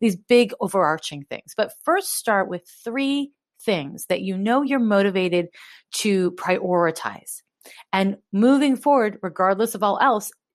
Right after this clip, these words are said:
know that if your choices or your options do not well reflect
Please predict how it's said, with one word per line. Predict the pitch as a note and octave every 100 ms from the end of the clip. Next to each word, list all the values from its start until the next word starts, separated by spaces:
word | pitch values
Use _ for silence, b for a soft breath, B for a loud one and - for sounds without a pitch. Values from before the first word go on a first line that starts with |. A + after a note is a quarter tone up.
| E3+
know | G3+ A3 A#3+
that | G3+ F3+ -
if | G3+ G3 -
your | - G3 F#3 F#3+
choices | - - D4 D4+ D4 -
or | F#3+
your | E3+ -
options | - C4 - F#3 F3
do | - F#3+
not | G#3+ C4 - _ _ _ -
well | E3+ G#3 A#3+ B3+
reflect | G#3+ G#3+ - A#3 A#3 F3 -